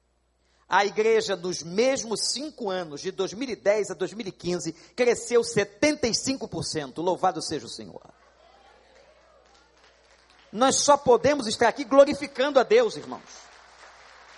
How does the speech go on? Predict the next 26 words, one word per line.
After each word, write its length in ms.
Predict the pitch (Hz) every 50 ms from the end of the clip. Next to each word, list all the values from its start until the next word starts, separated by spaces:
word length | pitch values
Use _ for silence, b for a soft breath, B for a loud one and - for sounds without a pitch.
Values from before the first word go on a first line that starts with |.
| - - - - - - - - - - - - - - - - - - - - - - - - - - - - - - - - - - - - - - - - - - - - - _ - - - - - _
Eu 80 | - 196
estou 200 | 196 - - 247
falando 360 | 247 - 254 247 254 269 226
de 100 | 196 233
vidas, 460 | 190 196 254 262 262 196 185 165 151
e 60 | 202 240
aqui 220 | 233 233 - 269
é 80 | 285 285
o, 220 | 277 277 254 -
o 80 | - 240
círculo 500 | - - - 262 294 285 - - 302 294
do 120 | 233 311
discípulo 680 | 302 311 311 - - - 285 311 311 311 - 214 185 -
quando 240 | - 202 190 180
chega 280 | 175 - - 175 151 151
na 60 | 143 135
nossa 240 | 135 127 - -
igreja. 420 | 117 101 104 104 - - - - _ _ _ _ _ _ _ _ _ _ _ _ _ _ _ _ _ _
Temos 240 | - 196 214 233 -
promovido 1000 | - - - 240 233 240 220 226 220 202 151 - - 180 233 247 - - 196 185 190
isso, 400 | 214 226 208 - - - - -
temos 360 | - _ 214 214 214 202 -
falado 540 | - - 208 185 175 185 208 233 208 175 180
disso, 540 | - - 165 202 220 208 208 - - -
temos 280 | - - 220 220 214 -
colocado 640 | - - 202 196 175 - - 208 214 214 190 196